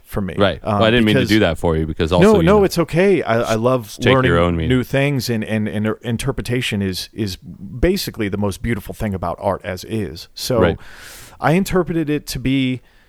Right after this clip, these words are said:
Speaker 1: almost as a, uh, can't wait to get back outside again feeling.
Speaker 2: Totally.
Speaker 1: And,
Speaker 2: That's
Speaker 1: and
Speaker 2: actually how I thought the first time I heard it too.
Speaker 1: Right, uh,
Speaker 2: So
Speaker 1: because of how we, uh, in what
Speaker 2: I feel like
Speaker 1: position or
Speaker 2: a lot of
Speaker 1: scenario
Speaker 2: lyri-,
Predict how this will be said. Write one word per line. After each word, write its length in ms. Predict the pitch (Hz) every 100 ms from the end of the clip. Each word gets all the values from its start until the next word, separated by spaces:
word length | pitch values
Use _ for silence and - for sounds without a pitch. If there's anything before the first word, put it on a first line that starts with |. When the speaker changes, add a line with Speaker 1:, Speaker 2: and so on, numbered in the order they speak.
| _ _
Speaker 1:
almost 440 | - 165 180 165 156
as 220 | 139 131
a, 260 | 131 117 110
uh, 280 | 101 95
can't 300 | - 127 139
wait 220 | 113 135 -
to 80 |
get 180 | 120 120
back 240 | 131 113 113
outside 400 | 95 - 120 110
again 420 | 90 87 85 90
feeling. 280 | - - 147
Speaker 2:
Totally. 200 | 117 82
Speaker 1:
And, 80 | 80 -
Speaker 2:
That's 220 | 107 120
Speaker 1:
and 80 | 123
Speaker 2:
actually 300 | 123 113 95
how 160 | 98
I 80 | 101
thought 180 | 107 90
the 80 | 78
first 240 | - 82
time 140 | 87 78
I 40 |
heard 140 | 82 80
it 120 | 73
too. 260 | 98 78 76 -
Speaker 1:
Right, 340 | 208 214 95 -
uh, 100 | 139
Speaker 2:
So 80 | 92
Speaker 1:
because 340 | 143 151 135
of 120 | 147
how 180 | 107 131
we, 340 | 127 131 123 -
uh, 60 | 131
in 340 | 127 110 117
what 180 | 113 -
Speaker 2:
I 100 | 107
feel 160 | 104 156
like 160 | 135
Speaker 1:
position 240 | 117 110 107
or 20 |
Speaker 2:
a 60 | 104
lot 220 | 101
of 60 |
Speaker 1:
scenario 40 |
Speaker 2:
lyri-, 0 | 107